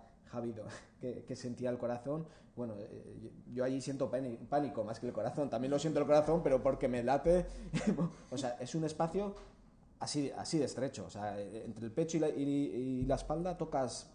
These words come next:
eh, pared y suelo. Y eso en vertical, ¿eh? Y vas ascendiendo, vas ascendiendo, y eso parece que nunca acaba, y de repente sa-, llegas a una pequeña, a un pequeño camarín, ¿eh? Y allí están los, los grabados, los primeros que vio Javi,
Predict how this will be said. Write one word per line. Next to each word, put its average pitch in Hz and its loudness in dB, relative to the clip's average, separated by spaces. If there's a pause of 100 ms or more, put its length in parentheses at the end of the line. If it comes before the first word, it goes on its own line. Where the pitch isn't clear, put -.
(160)
eh, 104 -4
pared 117 -6
y 107 -12
suelo. 107 -4 (280)
Y 123 -4
eso 127 -2
en 127 0
vertical, 101 -6 (260)
¿eh? 147 -4
Y 113 -8
vas 135 -2
ascendiendo, 160 4
vas 160 2
ascendiendo, 170 0
y 123 -2
eso 131 -4
parece 143 0
que 151 0
nunca 160 -4
acaba, 190 -4
y - 0
de 139 2
repente 143 0
sa-, 147 0
llegas 147 0
a 151 0
una 151 2
pequeña, 147 0 (320)
a - -8
un 147 0
pequeño 160 0
camarín, 160 0 (340)
¿eh? 156 -6
Y 113 -2
allí 113 0
están 143 -2
los, 113 0
los 110 -8
grabados, 127 -2
los 104 -8
primeros 110 -8
que 123 -4
vio 123 0
Javi, 151 -2